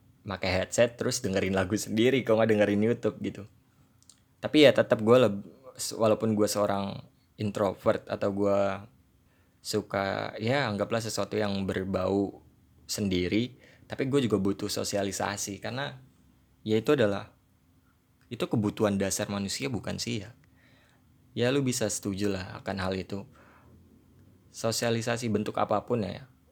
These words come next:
mau, ya bukan saat kita penting aja, tapi ya kalau, ya kayak saat ini aja deh, ketika lu sedang di rumah, di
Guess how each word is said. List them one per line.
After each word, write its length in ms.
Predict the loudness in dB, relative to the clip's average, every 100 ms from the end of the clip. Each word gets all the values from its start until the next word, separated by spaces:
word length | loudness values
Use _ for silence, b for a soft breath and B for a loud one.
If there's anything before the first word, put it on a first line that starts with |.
| _
mau, 480 | -4 0 0 -2 -8 _ _ _ _ _ _ _
ya 560 | -2 0 0 -2 -6 -16 _ _ -6
bukan 240 | -4 -4
saat 320 | -2 -2 -4 -6
kita 240 | -4 -4
penting 240 | -2 -2
aja, 320 | -2 -2 -2 -4
tapi 400 | -2 -2 -2 -8 _ b b -6
ya 80 |
kalau, 400 | 0 2 2 -2
ya 240 | -6 0 2
kayak 160 | 4
saat 240 | 6 4 4 2
ini 100 | 2
aja 220 | 4 4
deh, 340 | 4 0 -10 _ _ -12
ketika 340 | -8 -2 2
lu 140 | 2
sedang 320 | 0 0 0 0
di 80 |
rumah, 560 | 0 -2 -2 -2 -2 -8 _ _ _ _ _ _ _ _ _
di 100 | -4